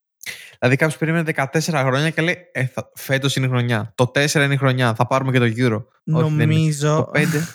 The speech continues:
Speaker 1: το έξι, όχι, τίποτα.
Speaker 2: Νομίζω η σεζόν που βγήκε το δεκαεπτά ήτανε σαν έξτρα. Δε-, νομίζω δεν το είχαν αφήσει σε climax κάτι τέτοιο.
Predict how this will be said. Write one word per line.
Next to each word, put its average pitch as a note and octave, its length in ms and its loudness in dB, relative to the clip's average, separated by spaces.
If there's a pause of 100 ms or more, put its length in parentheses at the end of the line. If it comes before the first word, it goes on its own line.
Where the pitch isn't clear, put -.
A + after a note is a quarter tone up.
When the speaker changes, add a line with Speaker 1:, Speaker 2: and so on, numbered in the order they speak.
(120)
Speaker 1:
το - 80 -2
έξι, E3 560 -2 (100)
όχι, B2 360 -4
τίποτα. - 280 -16 (260)
Speaker 2:
Νομίζω C#3 600 2
η B2 720 0
σεζόν B2+ 360 -4
που D3 80 -6
βγήκε D#3 220 -4
το F3+ 100 -2
δεκαεπτά B2+ 840 0 (360)
ήτανε F3+ 340 0
σαν F3+ 320 2
έξτρα. D#3 720 2 (760)
Δε-, C#3 180 2
νομίζω D3+ 600 0 (200)
δεν D3+ 140 -2
το F#3+ 80 4
είχαν F#3+ 160 2
αφήσει D#3+ 360 -2
σε A#2+ 260 -4
climax A#2+ 340 4 (140)
κάτι A2+ 180 -2
τέτοιο. G#2+ 500 -6